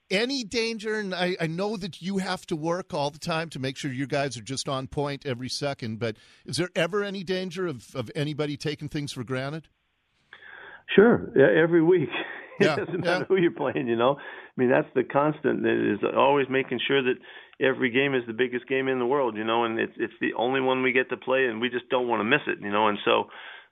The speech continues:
Speaker 2: uh, this is no different, you know, and, you know, we always talk about we're learning and preparing to play championship football. Every game is a championship game for us,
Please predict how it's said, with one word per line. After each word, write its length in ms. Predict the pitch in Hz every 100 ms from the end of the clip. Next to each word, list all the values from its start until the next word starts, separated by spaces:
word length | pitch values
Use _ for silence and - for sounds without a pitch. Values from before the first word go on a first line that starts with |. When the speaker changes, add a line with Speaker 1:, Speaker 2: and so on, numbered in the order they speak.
| -
Speaker 2:
uh, 420 | 110 107 104 95 -
this 240 | 113 135 -
is 100 | 127
no 160 | 131 131
different, 380 | 113 135 110 95
you 80 | 117
know, 120 | 110
and, 260 | 117 113 -
you 160 | 120
know, 80 | 117
we 100 | 123
always 240 | 120 135
talk 300 | - 127 127
about 260 | 127 123 131 - - -
we're 120 | 113
learning 500 | 110 135 139 131 120
and 100 | 110
preparing 460 | 117 110 131 135
to 60 | 113
play 260 | - 127 120
championship 420 | 127 123 120 127 -
football. 520 | 127 135 120 107 104 104
Every 160 | 120
game 200 | 120 123
is 60 | 120
a 60 | 104
championship 400 | - 120 113 110
game 200 | 104 143 151
for 80 |
us, 120 | 107